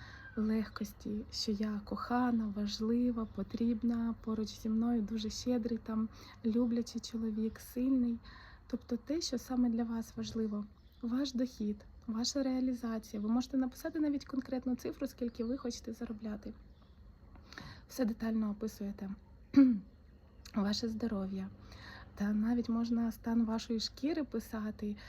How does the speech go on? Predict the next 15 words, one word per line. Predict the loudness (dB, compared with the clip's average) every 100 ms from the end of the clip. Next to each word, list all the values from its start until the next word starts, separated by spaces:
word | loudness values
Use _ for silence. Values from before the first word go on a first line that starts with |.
| -16
скільки | -18 0 2 2 0 0
у | 0 -2
вас | -2 -4
там, | -4 -2 2 2 0
ну, | 2 4 4 2 -2
яке | -2 0 0
тіло, | 2 2 4 2
в | 2
якій | 0 0 -2
формі, | -4 -2 0 0 -2
да? | -2 -4 -4
Це | -10
все | -4 -2
детально | -2 -2 0 2
описувати. | 0 -2 -8 -6 -8 -8 -10